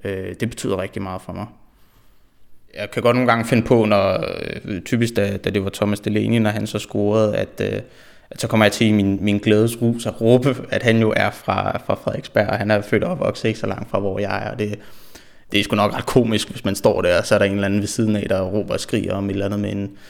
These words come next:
med en fodboldspiller og en by og sådan noget, men det er i hvert fald i særdeleshed der, når, når,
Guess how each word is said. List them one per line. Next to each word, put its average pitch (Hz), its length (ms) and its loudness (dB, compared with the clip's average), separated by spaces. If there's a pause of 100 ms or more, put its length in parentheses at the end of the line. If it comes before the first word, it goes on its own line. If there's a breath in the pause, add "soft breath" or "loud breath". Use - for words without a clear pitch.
(1000 loud breath)
med - 100 -4
en 107 100 2
fodboldspiller 117 540 2
og 104 60 4
en 101 100 0
by 123 280 0
og 113 80 0
sådan - 120 -6
noget, 101 140 0
men 98 140 -2
det 113 120 0
er 110 40 2
i - 20 0
hvert 131 200 6
fald 117 340 0
i 101 100 -4
særdeleshed 135 500 2
der, 110 240 6
når, 107 380 4
når, 110 260 2